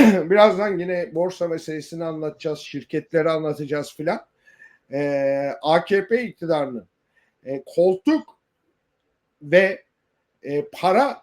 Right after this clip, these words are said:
ön planda olduğu zaman hiç kimseyi tanımayacağı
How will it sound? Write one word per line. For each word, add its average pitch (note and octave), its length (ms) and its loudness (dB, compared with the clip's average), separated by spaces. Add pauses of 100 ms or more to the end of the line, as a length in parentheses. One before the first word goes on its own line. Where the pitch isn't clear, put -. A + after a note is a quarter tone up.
(120)
ön E3+ 200 0
planda D#3+ 440 -4
olduğu F3 560 -2
zaman G#3 440 0 (320)
hiç - 400 -10
kimseyi F3 440 -6
tanımayacağı D#3 640 -4